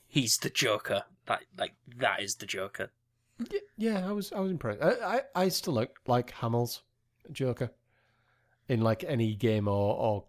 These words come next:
Speaker 2: cartoon. That
Speaker 1: Oh, if
Speaker 2: Joker.
Speaker 1: we're including that as well, yeah.
Speaker 2: Yeah.
Speaker 1: Yeah.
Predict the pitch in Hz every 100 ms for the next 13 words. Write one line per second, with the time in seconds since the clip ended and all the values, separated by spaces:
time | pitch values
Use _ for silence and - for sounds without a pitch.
0 | _ - 110 98 117 104 95 _ _ 113
1 | 110 135 147 180 226 - 139 127 117 107
2 | 120 120 110 127 120 98 110 - - _
3 | - 208 92 - - _ _ _ - -
4 | -